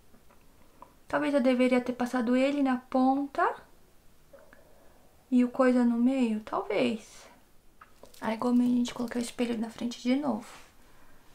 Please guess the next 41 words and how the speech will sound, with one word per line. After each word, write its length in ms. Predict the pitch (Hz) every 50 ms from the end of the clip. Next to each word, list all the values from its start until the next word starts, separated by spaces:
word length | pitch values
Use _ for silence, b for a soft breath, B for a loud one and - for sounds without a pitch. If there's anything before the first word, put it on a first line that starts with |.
| b b b _ -
É, 220 | 262 254 247 240
não 180 | 233 240 240 247
fico, 280 | - - 254 - - -
sabe 180 | - 294 285
o 40 | -
que 60 | -
eu 60 | -
vou 60 | 262 -
fazer? 200 | - 254 254 247
Eu 40 |
vou 80 | 240 247
esfumar 420 | 240 240 - 254 247 247 262 262 -
tudo 260 | - 262 247 220 240
isso, 220 | 233 226 220 - -
porque 180 | - 240 -
não 140 | 247 247 247
ficou 500 | 247 - 254 254 - - 277 277 277 269 - - - - _ _ - - - - b b b b b b b b b b b - - - - - - - - - -
do 140 | 247 247
jeito 320 | 247 240 254 254 247 - 247
que 140 | - - 262
eu 60 | 254
ia 180 | 254 254 254
fic-, 360 | 247 - - 277 - - - - - -
que 100 | - -
eu 40 | 269
achei 260 | 262 247 - 269 262
que 120 | 254 - 277
ia 60 | 262
ficar. 760 | 254 - - 285 - - - - 269 262 262 262 262 - - - - - - - - - - - - - b b b b b b b b b b b b b b
Tá 60 | -
vendo, 360 | 254 302 330 294 247 220 220
gente? 220 | 208 214 220 214 -
Parece 220 | - 240 240 -
que 80 | - -
ficou 340 | - - - 277 240 226 220
<laughs> 40 |
sujo. 840 | - - - - - - 294 302 311 294 254 247 - - - - - - - - - - - - - - B B B B B B B B B B B B B B - - -
Deixa 180 | 262 254 - 269
eu 40 | 262
esfumar 460 | - - - 254 226 220 214 214 214 -
tudo. 340 | - 254 247 240 220 -